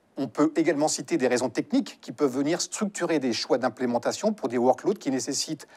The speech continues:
par exemple, de très faibles latences, voire même, dans certains cas, être capable de fonctionner en mode déconnecté.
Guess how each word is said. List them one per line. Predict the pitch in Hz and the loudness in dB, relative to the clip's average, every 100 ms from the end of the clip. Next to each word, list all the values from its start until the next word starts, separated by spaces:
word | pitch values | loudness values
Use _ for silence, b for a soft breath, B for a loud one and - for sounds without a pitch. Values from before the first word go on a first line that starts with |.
| b - | b 0
par | 170 170 | 2 2
exemple, | 139 160 147 - - | 2 0 0 -6 -10
de | 113 | -8
très | - 120 | -6 -6
faibles | 123 113 | -2 0
latences, | 110 - 202 240 - - b - | 0 2 0 0 -4 -10 b -8
voire | 113 131 - | 4 6 4
même, | 127 180 165 | 2 -2 -2
dans | 120 | -2
certains | - - 123 | 0 -2 -2
cas, | 123 175 226 b b - | 2 2 2 b b -8
être | 117 | -4
capable | - 135 127 | 0 2 2
de | 127 | -2
fonctionner | - 143 147 165 | -6 -8 -4 0
en | 147 | 0
mode | 170 113 | 0 0
déconnecté. | 330 151 131 - | -2 0 -2 -6